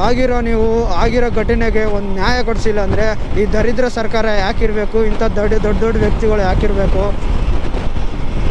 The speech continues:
ಇರ್ ಬ್ರೋ, ನಿಮ್ಗೆ ಹ್ಯಾಟ್ಸ್ ಆಫ್ ಬ್ರೋ, ಹ್ಯಾಟ್ಸ್ ಆಫ್. ನೀವು ಅಂಥ ಅಷ್ಟು ವಿಷಯಗಳನ್ನ ಸ್ಟಡಿ ಮಾಡಿಬಿಟ್ಟು ನಮ್ಗೆ ಈ ವಿಡಿಯೋನ ತಂದ್ಬಿಟ್ಟು ನಮ್ಮೆಲ್ಲರನ್ನ ಕಣ್ ತರಿಸಿದ್ದೀರಾ.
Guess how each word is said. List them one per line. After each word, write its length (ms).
ಇರ್ 100
ಬ್ರೋ, 320
ನಿಮ್ಗೆ 280
ಹ್ಯಾಟ್ಸ್ 500
ಆಫ್ 100
ಬ್ರೋ, 180
ಹ್ಯಾಟ್ಸ್ 460
ಆಫ್. 280
ನೀವು 320
ಅಂಥ 360
ಅಷ್ಟು 1160
ವಿಷಯಗಳನ್ನ 500
ಸ್ಟಡಿ 280
ಮಾಡಿಬಿಟ್ಟು 680
ನಮ್ಗೆ 300
ಈ 280
ವಿಡಿಯೋನ 320
ತಂದ್ಬಿಟ್ಟು 800
ನಮ್ಮೆಲ್ಲರನ್ನ 640
ಕಣ್ 300
ತರಿಸಿದ್ದೀರಾ. 600